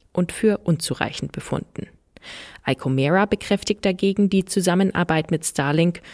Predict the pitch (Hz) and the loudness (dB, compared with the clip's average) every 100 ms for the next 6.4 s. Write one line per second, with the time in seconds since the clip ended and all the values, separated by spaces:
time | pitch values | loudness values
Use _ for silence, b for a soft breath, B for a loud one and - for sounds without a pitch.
0 | B B 196 - 208 - 196 - - - | B B 0 2 -2 -2 -4 -2 -4 0
1 | 175 160 160 - 165 165 147 143 - 165 | 2 2 2 0 0 0 -2 -2 0 2
2 | 185 - 185 202 185 - 185 208 196 - | 2 2 0 0 0 -2 0 0 0 -2
3 | - 156 160 175 165 151 - - 139 135 | 0 2 4 2 2 -2 -2 -4 -2 -2
4 | 135 143 151 - - 156 - - 180 175 | -2 0 -2 -2 -2 -4 -2 0 0 2
5 | 180 180 175 160 151 147 139 - 139 151 | 2 2 2 0 0 0 -2 -4 -4 -4
6 | - 147 - 196 | -4 -6 -6 -10